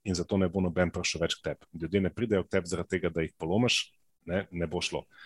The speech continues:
Sam sebi boš zaprl vrata s tem. Če si, si jih že odprl, z osebnostjo si jih boš hitro zaprl, če nimaš strokovnosti. Ampak, ne, od neke točke dalje, ko veš dovolj, da lahko nekomu pomagaš,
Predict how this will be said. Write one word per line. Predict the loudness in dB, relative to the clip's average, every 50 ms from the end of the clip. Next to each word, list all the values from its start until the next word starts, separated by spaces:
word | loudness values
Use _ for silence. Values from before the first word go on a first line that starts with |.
| -20 -4 _
Sam | 4 6 6 6 8
sebi | 6 6 6 4
boš | 2 0 0 0
zaprl | 0 0 -2 -2 0 0
vrata | 2 2 2 2 2 -2
s | -2 -2
tem. | -2 -6 -8 -8
Če | -4 0
si, | 0 2 2 2
si | 2 0 0
jih | 0
že | -2 -2 -4
odprl, | -6 0 2 2 4 4 2 0 -2 -6 _
z | _ -6
osebnostjo | -4 0 2 2 2 2 0 0 -2 -4
si | -4 -4 -4
jih | -4 -4
boš | -4 -4 -4
hitro | -2 0 0 2
zaprl, | 2 0 2 0 0 0 0 -2 -2
če | -4 -4 -2
nimaš | 0 0 0 -2 -2 -6
strokovnosti. | -10 -10 -8 -6 -6 -6 -8 -10 -12 -14 _ _ _ _ -20 -20 -20 -20 -20 -20 -20 -20 -20 _ _ _ _ _
Ampak, | 0 0 0 0 -2 -4 -10 _ _ _ _ _ _ _ _ _ _ _ _ _ _ _ _ _ _ _ _ _ _ _
ne, | 2 2 2 2 0
od | 0 4 4
neke | 4 6 4 2 2
točke | 2 2 2 4 2 4
dalje, | 6 6 6 6 6 2 -2 -6 -10 _ _ _ _ _ _
ko | -4 -2 2
veš | 4 4 4 2 2 0
dovolj, | 0 2 4 4 4 4 4 0
da | -4 -6
lahko | -8 -6 -6 -4 -4
nekomu | -4 -6 -6 -6 -8 -6
pomagaš, | -6 -4 -4 -2 -4 -4 -6 -10 -10 -10 -12 -14